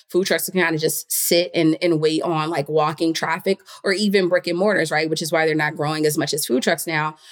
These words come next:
aren't able to, to just be in these dense populated areas.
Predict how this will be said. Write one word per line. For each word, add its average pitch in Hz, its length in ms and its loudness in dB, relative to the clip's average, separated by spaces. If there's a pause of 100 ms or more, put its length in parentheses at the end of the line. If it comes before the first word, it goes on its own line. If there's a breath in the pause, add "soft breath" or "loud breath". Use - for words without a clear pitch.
(160 loud breath)
aren't 185 320 -2
able 175 300 2
to, 160 360 2
to 180 460 2 (140)
just 175 260 0
be 180 220 -4
in 170 100 2
these 165 180 0
dense - 300 0
populated 165 720 -4
areas. 175 580 -2